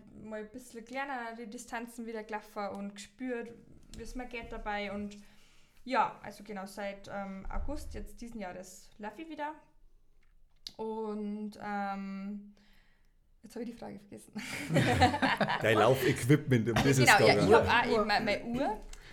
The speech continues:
Speaker 1: die ist, äh, mega cool und, ähm, sonst hab ich eigentlich coole Laufschuhe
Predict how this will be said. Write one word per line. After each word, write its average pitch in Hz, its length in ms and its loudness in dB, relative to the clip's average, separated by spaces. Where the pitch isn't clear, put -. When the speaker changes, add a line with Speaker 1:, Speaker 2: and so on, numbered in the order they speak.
Speaker 1:
die 240 200 -10
ist, 226 200 -12
äh, 196 220 -6
mega 190 360 -10
cool 285 200 -12
und, 233 520 -14
ähm, 214 480 -14
sonst 254 340 -14
hab 254 120 -10
ich - 80 -10
eigentlich 226 420 -12
coole 302 500 -2
Laufschuhe 226 520 -4